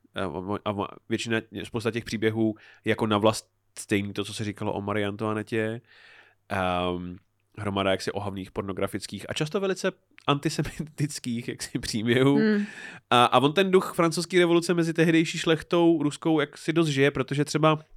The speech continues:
Speaker 1: Felix Jusupov, což je člen širší královské rodiny a jaksi vel-, velice významná mladá postava tady aristokracie,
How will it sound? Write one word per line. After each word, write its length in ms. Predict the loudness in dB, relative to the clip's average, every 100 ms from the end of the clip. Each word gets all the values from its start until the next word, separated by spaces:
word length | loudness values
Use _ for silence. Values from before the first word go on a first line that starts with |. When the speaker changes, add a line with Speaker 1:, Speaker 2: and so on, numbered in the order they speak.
| -20 -20 -20 -20 0
Speaker 1:
Felix 300 | 4 4 4
Jusupov, 680 | 0 0 -2 -2 -2 -12 _ _ _ -20 _
což 240 | -8 -6 2
je 420 | 4 6 4 0 -10 _ _ _ _
člen 460 | 0 4 4 4 -2
širší 460 | 0 0 0 -4
královské 500 | 0 2 2 0 -2
rodiny 400 | -2 -2 -4 -4
a 120 | 0
jaksi 240 | -2 -2 -10
vel-, 320 | -6 -8 -8 -18 -20 -20
velice 680 | -10 -6 -4 -4 -2 0 -2
významná 480 | -4 -6 -6 -4 -2
mladá 280 | -2 -2 -2
postava 440 | -4 -8 -4 -4
tady 240 | -4 -4 -4
aristokracie, 840 | -4 -6 -8 -8 -8 -8 -8 -12